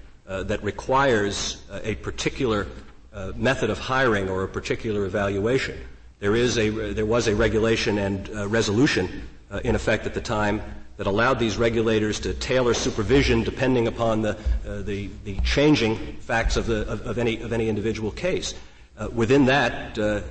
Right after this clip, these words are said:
and indeed the, uh, both courts, uh, below found that, uh, uh, this hiring was a discretionary act, so that the question is, uh,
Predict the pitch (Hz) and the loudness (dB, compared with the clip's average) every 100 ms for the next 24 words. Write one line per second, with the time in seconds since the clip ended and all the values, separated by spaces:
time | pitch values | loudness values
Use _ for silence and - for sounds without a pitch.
0 | 104 98 101 98 113 107 98 101 101 95 | -8 -4 -4 -2 0 0 -2 -2 -2 -4
1 | 90 - 95 95 117 123 110 101 - - | -6 -10 -10 -2 0 0 0 0 -2 -6
2 | 101 92 101 104 95 - 104 107 101 - | -6 -4 -2 -2 -2 -2 0 0 -2 -6
3 | - 98 - - - 101 101 101 - 120 | -6 -6 -6 -10 -14 -6 -2 0 2 2
4 | 110 104 98 - - 110 98 98 95 - | 4 2 -2 -10 -10 -4 -2 -2 -4 -2
5 | 131 131 - 104 98 123 147 92 - - | 0 0 0 0 2 0 0 -2 -6 -14
6 | - - 113 101 98 - 135 127 - 117 | -18 -12 -6 -4 -4 -2 0 0 0 2
7 | 147 120 - - - - 110 104 104 | 4 2 0 -8 -14 -18 -8 -4 -4